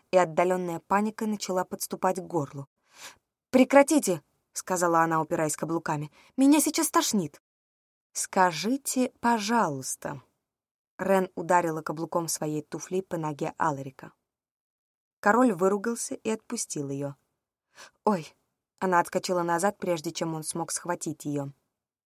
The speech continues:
"Я говорила вам, что неуклюже". Рен быстро затерялась в толпе, пробираясь к столу с десертами, который находился как можно дальше от танцевальной площадки.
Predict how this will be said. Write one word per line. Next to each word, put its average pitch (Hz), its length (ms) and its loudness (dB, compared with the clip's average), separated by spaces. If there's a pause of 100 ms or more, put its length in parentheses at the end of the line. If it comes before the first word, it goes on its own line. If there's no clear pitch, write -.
(120)
"Я 214 160 6
говорила 214 460 4
вам, 240 200 4
что - 160 -6
неуклюже". 170 600 -4 (920)
Рен 233 280 6
быстро 196 300 0
затерялась 170 540 2
в - 80 -16
толпе, 180 340 -2
пробираясь 165 500 0
к - 60 -12
столу 175 340 -4
с 160 80 -4
десертами, 160 640 -4 (200)
который 175 260 0
находился 175 460 -2
как - 220 -4
можно 185 380 0
дальше 160 440 -2
от - 100 -10
танцевальной 165 520 -4
площадки. - 680 -6